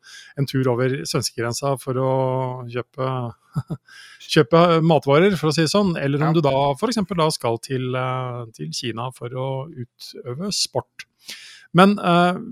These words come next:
Speaker 1: vi snakker jo ofte også om høyrisikoland, og de kan for eksempel være land som utviser en stor etterretningsaktivitet mot, eh, norske interesser.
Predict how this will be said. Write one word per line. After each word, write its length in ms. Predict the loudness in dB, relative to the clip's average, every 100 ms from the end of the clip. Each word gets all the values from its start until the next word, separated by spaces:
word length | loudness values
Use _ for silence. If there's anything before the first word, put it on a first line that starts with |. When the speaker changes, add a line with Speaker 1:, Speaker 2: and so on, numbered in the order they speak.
| -4
Speaker 1:
vi 80 |
snakker 280 | 2 2 4
jo 40 | 0
ofte 160 | 2 -2
også 260 | 0 -2
om 100 | -2
høyrisikoland, 840 | 0 -2 -2 -4 0 2 0 -4 -6
og 300 | -2 0 0
de 100 | -4
kan 200 | -2 -4
for 80 | -4
eksempel 300 | -6 -4 -4
være 600 | -4 -6 -6 -6 -8 -8
land 220 | -8 -8
som 160 | -8 -10
utviser 560 | -10 -12 -10 -8 -8 -8
en 100 | -8
stor 240 | -8 -6
etterretningsaktivitet 1000 | -8 -8 -12 -8 -8 -8 -12 -10 -8 -6
mot, 220 | -6 -6 -8
eh, 100 | -8
norske 220 | -8 -6 -8
interesser. 420 | -6 -4 -4 -6